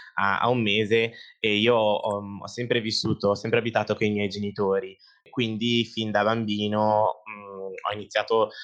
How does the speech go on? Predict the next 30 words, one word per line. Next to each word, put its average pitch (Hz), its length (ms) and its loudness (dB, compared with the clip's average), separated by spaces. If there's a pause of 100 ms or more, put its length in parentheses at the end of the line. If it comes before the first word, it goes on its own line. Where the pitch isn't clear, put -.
(180)
diciamo, 107 260 -2
a 101 60 -4
pormi 127 360 2
delle 107 260 2
domande, 104 720 0
eh, 101 680 -2 (240)
perché, 117 580 0
eh, 101 540 -8 (360)
io 117 400 0
sono, 113 500 -4 (200)
<laughs> - 280 -4 (200)
diciamo, 147 400 0
ho 131 260 -2
un'altra 160 520 0
pigmentazione, 139 1080 0
perché 131 260 -2
ho 147 80 -2
un 135 80 -8
altro 135 360 -8
colore. 135 500 -6 (200)
Nella 110 140 -8
mia 113 140 -4
te-, - 180 -16
nella 113 180 -10
mia 117 100 -8
mente 123 200 -6
di 110 100 -4
bambino 113 360 -6
c'era 104 260 -8
perché 117 380 -4